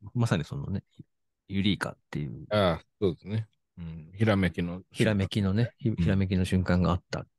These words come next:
Speaker 1: まさにあのことなんですけど。
Speaker 2: うん。
Speaker 1: うん、うん。いや、もう本当に、もうあれ、やってよかったなって思いましたね。その、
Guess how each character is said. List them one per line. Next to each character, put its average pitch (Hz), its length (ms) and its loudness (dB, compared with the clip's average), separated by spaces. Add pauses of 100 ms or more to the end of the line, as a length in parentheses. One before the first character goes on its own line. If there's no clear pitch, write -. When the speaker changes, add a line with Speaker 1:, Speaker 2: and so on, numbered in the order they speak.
(260)
Speaker 1:
ま 127 100 2
さ 113 100 4
に 82 60 2
あ 78 100 0
の 82 80 -2
こ 90 120 -8
と 90 100 -2
な 73 120 0
ん 57 80 -12
で - 60 -14
す - 120 -18
け - 80 -12
ど。 90 200 -12 (340)
Speaker 2:
う 85 60 -6
ん。 80 120 -8 (340)
Speaker 1:
う 95 60 2
ん、 85 120 0 (100)
う 82 80 -2
ん。 82 180 -4 (3000)
い - 60 -6
や、 82 100 -6
も 85 160 -10
う - 80 -18
本 - 160 -20
当 - 100 -10
に、 80 140 -6 (1000)
も 92 260 0
う 92 60 -2
あ 107 100 4
れ、 110 200 2 (1400)
や 107 140 2
っ - 60 -8
て - 120 0
よ 95 80 2
か 87 80 -4
っ - 40 -10
た 87 100 -4
な 87 200 2
っ 87 60 -4
て - 140 -8
思 82 120 -2
い - 20 0
ま 85 140 -2
し - 40 -12
た - 120 -12
ね。 87 220 -10
そ - 120 -12
の、 107 160 -10